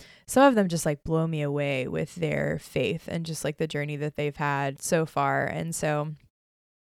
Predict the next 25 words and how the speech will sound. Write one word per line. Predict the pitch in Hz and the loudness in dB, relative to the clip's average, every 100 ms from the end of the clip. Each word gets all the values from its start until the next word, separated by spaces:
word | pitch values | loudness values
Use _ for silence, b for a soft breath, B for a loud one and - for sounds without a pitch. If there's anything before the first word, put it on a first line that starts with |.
| - | -6
anyways, | 196 175 165 156 160 - - | 0 2 2 0 -4 -6 -2
yeah, | 190 170 | 4 4
I've | 185 | 6
been | 190 | 4
doing | 190 190 | 4 2
a | 175 | 2
ton | - 170 | 0 0
of | 165 | 2
that. | 175 | 0
So | - | 0
that's | 175 | 0
been | 180 | 0
taking | 175 170 170 | -2 -4 -4
up | 165 | -4
a | 165 | -4
lot | 165 165 | -2 -2
of, | 165 - B B B B B B B | -2 -6 B B B B B B B
a | 254 | 8
lot | 254 247 | 10 10
of | 233 | 8
time, | 226 208 208 214 - | 6 8 8 6 6
um, | 190 185 175 175 180 160 | 6 8 6 6 2 0
but | - 185 | 0 2
good | 190 | 2
time. | 180 180 170 170 175 | 2 2 4 4 2